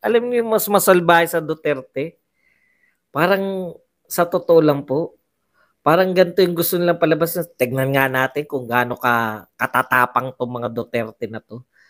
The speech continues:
Si, si Amy Marcos lang po yung nakakapag-isip ng matino sa inyo ngayon.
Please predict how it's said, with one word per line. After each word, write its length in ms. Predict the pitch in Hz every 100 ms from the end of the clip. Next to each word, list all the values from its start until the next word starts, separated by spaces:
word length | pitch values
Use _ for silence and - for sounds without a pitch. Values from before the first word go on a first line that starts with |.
| _ _ _ _ _ _
Si, 240 | - 175 - - _ -
si 320 | - 185 190 -
Amy 400 | 170 180 175 175
Marcos 560 | 170 160 156 - 151 165
lang 240 | 156 151
po 160 | 151 151
yung 240 | 147 151
nakakapag-isip 880 | 143 143 143 143 135 - 143 139 -
ng 160 | 143 131
matino 400 | 135 - 131 135 -
sa 160 | - 139
inyo 320 | 123 135 135 - _ _ _ -
ngayon. 560 | 135 143 143 131 98